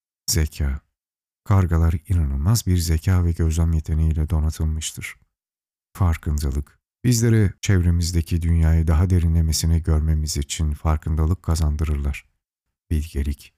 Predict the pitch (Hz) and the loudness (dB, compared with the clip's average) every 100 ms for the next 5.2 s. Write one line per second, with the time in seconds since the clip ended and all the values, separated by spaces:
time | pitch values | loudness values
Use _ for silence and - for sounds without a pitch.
0 | - 127 131 117 110 107 87 80 80 73 | -6 0 2 4 2 2 0 0 0 0
1 | 71 69 - _ _ 85 76 76 82 - | 0 -2 -10 _ _ -2 0 0 0 0
2 | 87 82 76 76 71 71 73 98 85 69 | 0 2 2 0 0 -2 0 0 2 0
3 | 69 _ _ _ - - 110 107 101 92 | -2 _ _ _ -2 0 2 2 4 4
4 | 85 85 82 80 80 80 78 73 - 78 | 4 4 4 2 0 0 0 0 0 0
5 | 71 | 0